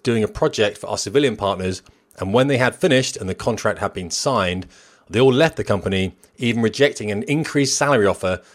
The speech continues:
to stay. They went and found work with another company, having only worked for our partners for eighteen months.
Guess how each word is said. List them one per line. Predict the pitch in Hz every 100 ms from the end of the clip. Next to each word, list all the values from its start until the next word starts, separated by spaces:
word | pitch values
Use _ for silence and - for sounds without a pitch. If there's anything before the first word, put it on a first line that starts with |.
| -
to | 98
stay. | - 113 107 80 - _ _ _ _ _ _ _ _
They | 123
went | 123 170
and | 185
found | 170 175 170
work | 110 98
with | 117
another | 113 156 165
company, | - 101 - 95 95 -
having | - 120 120
only | 143 147
worked | 135 180 170
for | 120
our | 101
partners | 98 95 98 98 - _
for | -
eighteen | 113 110 - 101
months. | 98 113 90 -